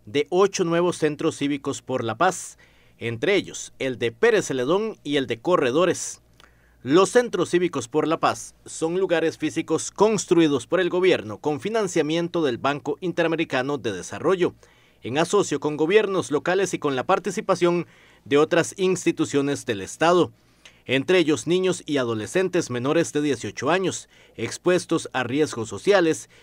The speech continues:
y que tienen un espacio seguro para su formación integral a través de la educación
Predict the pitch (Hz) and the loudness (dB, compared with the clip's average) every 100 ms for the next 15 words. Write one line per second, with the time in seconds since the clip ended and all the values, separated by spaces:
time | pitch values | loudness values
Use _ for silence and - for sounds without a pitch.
0 | _ 160 196 190 240 233 214 170 - 196 | _ 0 2 4 2 2 0 -2 2 2
1 | 180 - 147 180 196 - 156 139 143 160 | 2 -2 2 6 6 6 0 0 -2 0
2 | 190 170 139 156 160 165 160 180 185 131 | 2 2 0 -2 -2 -4 -2 0 2 2
3 | 107 - - - 143 170 180 160 170 - | 0 -10 -20 -4 -2 2 4 4 4 0
4 | 143 113 107 110 110 196 196 | 0 0 -4 -6 2 2 2